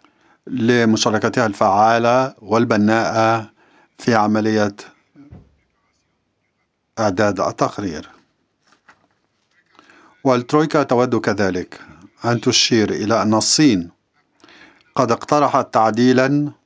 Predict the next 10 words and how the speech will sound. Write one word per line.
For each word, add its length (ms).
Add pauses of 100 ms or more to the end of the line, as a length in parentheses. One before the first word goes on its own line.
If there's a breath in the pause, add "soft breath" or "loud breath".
(1800)
صياغيًا 1000 (1300 loud breath)
حول 320
الترجمة 460
الإنجليزية 1200
لثلاثة، 800 (160)
آه، 240 (180)
توصيات، 720 (260)
آه، 120
تقدمت 520
بها. 360